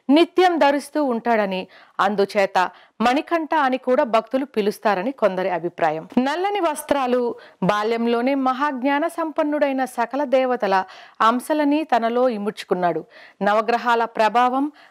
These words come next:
మానవలోకంలో దుష్ప్రభావం చూపించకుండా,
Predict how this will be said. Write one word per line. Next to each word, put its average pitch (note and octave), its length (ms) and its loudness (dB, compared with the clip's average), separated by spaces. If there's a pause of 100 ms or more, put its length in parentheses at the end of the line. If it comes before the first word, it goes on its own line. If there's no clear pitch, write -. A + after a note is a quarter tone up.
(120)
మానవలోకంలో D4 960 4
దుష్ప్రభావం G#3+ 960 0 (360)
చూపించకుండా, A#3+ 760 2